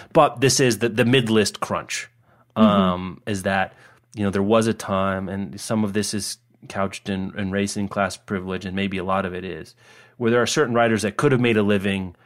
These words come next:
Speaker 1: in the seventies writing the novels they're writing now that can't do it now. Um, you know, there, there's a, there's a huge middle. I think there's a lot more people making a lot, a lot of money. Um, they're the middle class of writers, from what I've heard, and I don't know, I have to say the stats about it.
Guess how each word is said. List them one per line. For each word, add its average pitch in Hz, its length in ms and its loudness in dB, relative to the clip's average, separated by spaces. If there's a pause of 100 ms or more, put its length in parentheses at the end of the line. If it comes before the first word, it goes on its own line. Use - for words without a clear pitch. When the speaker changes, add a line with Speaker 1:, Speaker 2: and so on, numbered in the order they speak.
(220)
Speaker 1:
in 110 160 2
the 95 60 0
seventies 98 920 0
writing 104 280 2
the 98 60 0
novels 92 340 -2
they're 95 100 -6
writing 90 300 -6
now 85 340 -10
that 101 160 -4
can't 92 240 -10
do 82 140 -10
it 57 100 -16
now. 71 260 -16 (1040)
Um, 101 380 2 (320)
you 104 100 -4
know, 95 160 0
there, 101 200 -2
there's 101 280 0
a, 101 120 0
there's 98 240 0
a 98 40 -2
huge 107 340 0
middle. 95 220 -2
I 107 100 2
think 127 200 0
there's 110 140 0
a 107 60 2
lot 107 260 2
more 110 260 2
people 113 300 -4
making 104 320 0
a 90 60 -2
lot, 101 520 0
a 101 60 -8
lot 101 280 2
of 135 140 0
money. 165 380 2 (640)
Um, 101 400 0
they're 104 160 2
the 107 220 0
middle 117 300 4
class 110 420 0
of 95 120 0
writers, 98 360 2
from 175 180 2
what 180 100 6
I've 123 160 2
heard, 101 180 0
and 107 120 0
I 107 80 0
don't 113 280 0
know, 101 400 2
I 95 80 -4
have 98 140 -6
to 110 80 -8
say 95 160 -2
the 90 80 -4
stats 87 380 -4
about 85 280 -10
it. - 140 -16